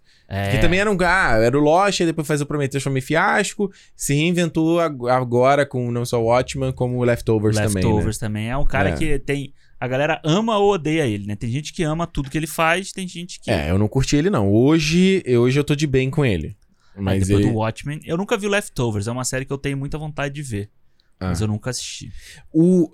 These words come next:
Speaker 2: é, o Jurandir ama, sempre
Speaker 1: É.
Speaker 2: fala lá. É, tem três temporadas só também, então é uma coisinha bem fechadinha
Speaker 1: Boa.
Speaker 2: e tal.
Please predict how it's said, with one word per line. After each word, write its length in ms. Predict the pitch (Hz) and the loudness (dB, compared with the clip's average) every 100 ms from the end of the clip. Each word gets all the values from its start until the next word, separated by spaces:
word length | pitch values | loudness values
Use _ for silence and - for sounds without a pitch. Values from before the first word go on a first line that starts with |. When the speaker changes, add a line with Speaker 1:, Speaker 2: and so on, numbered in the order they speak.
| - | -6
Speaker 2:
é, 100 | 95 | -4
o 140 | 85 | -4
Jurandir 420 | 82 87 87 117 | -4 -2 0 0
ama, 280 | 135 87 80 | 0 -2 -4
sempre 240 | - 110 | -8 -6
Speaker 1:
É. 40 | 95 | -2
Speaker 2:
fala 160 | 92 | 0
lá. 160 | 104 - | -2 -4
É, 180 | - 76 | -4 -6
tem 160 | - 95 | -6 -2
três 220 | - 117 | 0 0
temporadas 480 | 143 135 101 101 87 | 0 0 2 0 -2
só 100 | 95 | -8
também, 200 | - 82 | -10 -10
então 120 | 85 | -10
é 20 | |
uma 20 | 87 | -8
coisinha 220 | 92 92 | -6 -4
bem 160 | 90 104 | -4 -6
fechadinha 520 | 107 - 113 98 98 | -6 -4 -4 -2 -2
Speaker 1:
Boa. 80 | 95 | -2
Speaker 2:
e 40 | 90 | -2
tal. 220 | 87 | -4